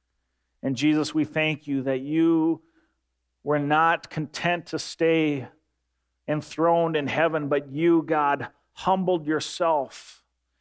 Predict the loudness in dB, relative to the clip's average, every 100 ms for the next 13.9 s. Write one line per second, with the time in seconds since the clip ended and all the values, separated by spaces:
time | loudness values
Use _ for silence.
0 | _ -2 -2 -2 -2 -2 -2 -2 -2 0
1 | 0 0 -2 -2 -4 -4 -2 0 -2 -4
2 | -4 0 0 0 -4 -4 -4 -4 -2 0
3 | 0 0 2 2 0 -4 -2 0 2 4
4 | 2 -2 -18 -20 -2 0 2 4 4 2
5 | 0 0 -2 -2 -8 -12 -20 _ _ _
6 | _ _ _ _ _ _ _ _ _ _
7 | _ _ -4 -2 0 0 -2 -2 2 2
8 | 2 0 0 0 -2 -4 -4 -2 -2 -4
9 | -10 -10 -4 -2 -2 -2 -2 -2 -4 -4
10 | -6 -8 -6 -4 -2 -2 -2 -4 -8 -10
11 | -10 -8 -10 -6 -4 -2 -2 -2 -4 -6
12 | -6 -4 -6 -8 -10 -16 -20 _ _ _
13 | _ -14 -10 -6 -6 -8 -12 -16